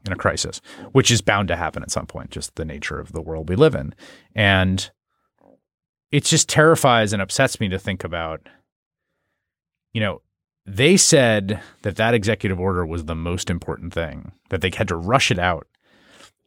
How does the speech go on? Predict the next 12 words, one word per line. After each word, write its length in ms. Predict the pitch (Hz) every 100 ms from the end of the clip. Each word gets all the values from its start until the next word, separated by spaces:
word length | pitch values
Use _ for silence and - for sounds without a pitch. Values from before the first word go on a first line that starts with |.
| _
because 560 | 101 - - 123 110 87
it 100 | -
was 140 | 90
so 160 | - 92
central 440 | - 92 - 82
to 40 |
the 80 | 76
security 360 | - - 90 80
of 80 | 76
the 60 |
United 160 | 71 67
States. 400 | - - -